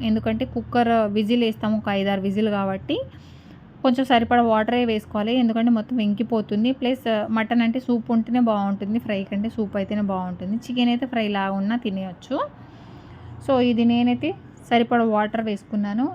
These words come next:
ఇప్పుడు ఒక ఐదు, ఆరు విజిల్ వచ్చేదాకా మూత పెట్టేస్తానండి. ఇందులో కొంచెం కొత్తిమీర, ఫ్లేవర్ బాగా వస్తుందని కొంచెం కొత్తిమీర వేసుకున్నాను అంతే.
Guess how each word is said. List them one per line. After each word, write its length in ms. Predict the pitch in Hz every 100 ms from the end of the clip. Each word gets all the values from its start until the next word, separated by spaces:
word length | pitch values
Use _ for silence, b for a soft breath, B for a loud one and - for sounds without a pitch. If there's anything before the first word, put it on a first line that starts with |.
| -
ఇప్పుడు 260 | 247 240 233
ఒక 140 | 226
ఐదు, 440 | 226 214 208 277 -
ఆరు 220 | 233 220 220
విజిల్ 300 | 220 233 240
వచ్చేదాకా 720 | 226 226 208 208 349 427 247
మూత 260 | 220 233 233
పెట్టేస్తానండి. 840 | 233 202 208 202 196 185 185 226 466 B B B -
ఇందులో 200 | 262 285
కొంచెం 400 | 294 339 359 403
కొత్తిమీర, 500 | 254 220 208 202 202
ఫ్లేవర్ 380 | 214 233 220 208
బాగా 180 | 196 190
వస్తుందని 580 | 180 - 185 180 190 480 523 -
కొంచెం 180 | 233 226
కొత్తిమీర 340 | 208 - 196
వేసుకున్నాను 560 | 185 180 - 185 175 175
అంతే. 300 | 175 233 403